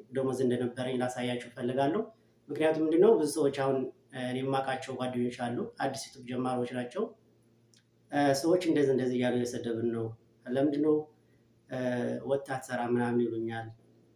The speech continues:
ከዛ ደግሞ ብዙ እይታ ያለውም እያሉ ተስፋ የምቆርጥ ሰዎች ተስፋ እንዳትቆርጡ። ምክንያቱ ዩቱብ፣ እ፣ ለመጀመሪያ ጊዜ ብዙ ስድብ አለው፣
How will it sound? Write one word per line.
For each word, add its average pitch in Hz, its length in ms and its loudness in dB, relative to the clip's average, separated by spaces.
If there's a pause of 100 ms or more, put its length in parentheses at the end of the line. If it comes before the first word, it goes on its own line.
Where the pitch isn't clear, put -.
(440)
ከዛ 143 240 -2
ደግሞ 156 260 4
ብዙ 135 180 -6 (540)
እይታ 135 320 -2
ያለውም 123 360 0
እያሉ 123 300 0
ተስፋ 123 260 -10
የምቆርጥ 123 400 -6
ሰዎች 156 360 -2
ተስፋ - 340 -10
እንዳትቆርጡ። 123 580 -6 (100)
ምክንያቱ 120 460 -2 (640)
ዩቱብ፣ 135 360 -2 (340)
እ፣ 127 100 -4 (880)
ለመጀመሪያ 135 600 2
ጊዜ 120 180 -2 (100)
ብዙ 120 200 -2
ስድብ 120 300 -4
አለው፣ 120 340 0